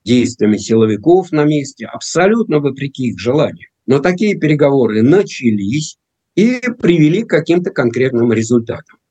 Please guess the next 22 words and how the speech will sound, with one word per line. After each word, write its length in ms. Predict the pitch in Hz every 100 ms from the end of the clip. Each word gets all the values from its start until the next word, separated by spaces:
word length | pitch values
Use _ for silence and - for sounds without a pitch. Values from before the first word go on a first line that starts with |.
| _
Значит, 480 | - 143 214 214 196
два 680 | - 165 180 233 233 214 208
других 560 | 180 165 202 208 240 233
с-, 280 | - - 120
события 800 | - 135 123 117 - 104 92 92 92 _ _
уже 300 | 101 104 110
Второй 380 | - 120 113 98
Чеченской 600 | - - 92 92 - 98
войны, 380 | 101 101 95 95 _ _ _ _
Дубровка 680 | 117 123 123 101 90 110 101 98
и 480 | 113 101 98 92 90
Беслан, 640 | 98 127 165 226 240 -
значит, 300 | - 110 - _ -
там, 340 | 196 240 247
э, 600 | 151 165 175 175 170 165 170 -
силовики 720 | - - 151 143 151 196 208 202 -
реально 640 | 117 127 143 151 156 147 147 -
рулили 760 | 110 120 123 110 120 123 127 _ _
до 120 | 107 120
конца. 540 | 123 117 - 90 85 _ _ _ _ _ _ _ -
Э, 280 | 117 117 123
видимо, 880 | 185 180 165 139 120 113 107 104